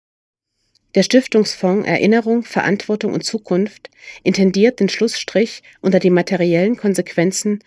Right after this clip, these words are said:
aus den N-S-Untaten. Mit größter Selbstverständlichkeit und mit Erfolg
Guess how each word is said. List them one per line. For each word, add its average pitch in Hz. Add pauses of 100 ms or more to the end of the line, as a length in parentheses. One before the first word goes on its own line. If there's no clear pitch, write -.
(240)
aus 185
den -
N-S-Untaten. 165 (720)
Mit 180
größter 247
Selbstverständlichkeit 190 (200)
und 190
mit 220
Erfolg 160